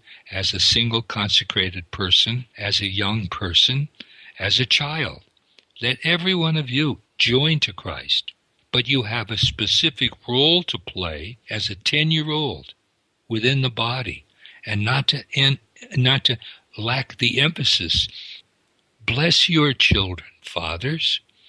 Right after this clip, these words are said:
You have a power to bring order, peace, and love to your child. When there's a dysfunction in that child, or when sickness takes place, Jesus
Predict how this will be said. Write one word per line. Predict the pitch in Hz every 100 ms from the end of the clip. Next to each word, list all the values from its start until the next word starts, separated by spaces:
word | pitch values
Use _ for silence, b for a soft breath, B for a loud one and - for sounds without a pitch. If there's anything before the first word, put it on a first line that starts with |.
| B B B B
You | - 113 175 160
have | 127 113
a | 123
power | - 127 143 139 76 - _ _ _ _ _ _ _ -
to | 147
bring | 131 120 156 160 147 -
order, | 147 180 160 92 87 90 _ _ _ _ _ _ _ _
peace, | - - 170 104 92 - -
and | 110 101 98
love | 123 110 90 - _ _ -
to | 117
your | 107 104
child. | - 104 95 87 78 - _ _ _ _ B B B -
When | 117 110
there's | 107 117 113
a | 104
dysfunction | 87 151 - - 156 170 - 131 113
in | 107 104
that | 95 92
child, | - 95 85 82 - -
or | 120 117
when | 113 117 107
sickness | - - 202 - 131 -
takes | - 104 95 -
place, | - 101 90 80 - - -
Jesus | - 151 139 165 151